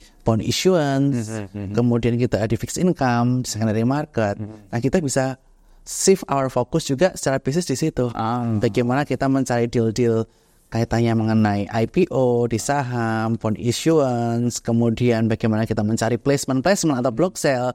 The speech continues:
Speaker 2: Mhm.
Speaker 1: untuk company yang membutuhkan, eh, fresh cash. Nah, itu bisa kita lakukan
Speaker 2: Hmm.
Speaker 1: dengan other than secondary market business.
Speaker 2: Hmm.
Speaker 1: Dan mudah-mudahan di tahun dua ribu dua puluh empat ini, suka-suka secara bottom line juga bisa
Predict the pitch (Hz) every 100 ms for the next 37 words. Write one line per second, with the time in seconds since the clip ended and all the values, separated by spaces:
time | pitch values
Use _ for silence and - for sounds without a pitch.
0 | - 143 143 139 135 131 127 127 127 123
1 | 117 117 117 117 117 117 113 131 120 120
2 | - _ _ _ - 104 110 110 170 175
3 | - 139 127 117 113 110 113 - - -
4 | 120 202 165 160 - 143 135 165 160 110
5 | - - 113 113 110 104 98 113 120 143
6 | 156 - _ _ - - 117 135 139 123
7 | 113 117 - _ - - 123 113 113 107
8 | 113 95 107 - 95 104 - 113 110 107
9 | 104 104 98 95 92 92 107 117 113 113
10 | 113 117 156 156 117 120 123 120 113 110
11 | 104 113 110 95 117 104 - 107 107 101
12 | 104 107 113 156 165 - - - 113 -
13 | - 156 170 - 120 110 110 110 104 104
14 | 104 143 123 104 101 -